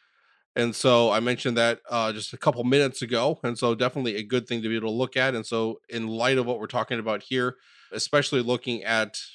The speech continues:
that time management matrix. And so that can help you be able to put priority on your time and on the things that you should be doing.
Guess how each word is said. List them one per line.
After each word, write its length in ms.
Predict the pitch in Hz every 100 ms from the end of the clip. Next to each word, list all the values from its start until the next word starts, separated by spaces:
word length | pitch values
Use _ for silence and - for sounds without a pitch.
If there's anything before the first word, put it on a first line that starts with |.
| _
that 180 | 110 104
time 260 | - 127 123
management 420 | 120 117 113 107
matrix. 600 | 113 165 214 202 - - _ _ _ - _ _ _ _ _ _
And 160 | 120 120
so 180 | 127 117
that 180 | 123 139
can 100 | 117
help 260 | 117 123
you 80 | 117
be 120 | 104
able 180 | 120 113
to 80 | 107
put 400 | - 120 113 -
priority 800 | - 127 120 151 156 156 170 - _ - _ _ -
on 420 | 120 113 110 110
your 240 | 117 110 104
time 480 | - 113 123 139 139
and 140 | 123
on 140 | 117 104
the 80 |
things 340 | 90 123 127 110
that 200 | 113 107
you 100 | 113
should 180 | - 101
be 80 |
doing. 420 | 95 117 135 202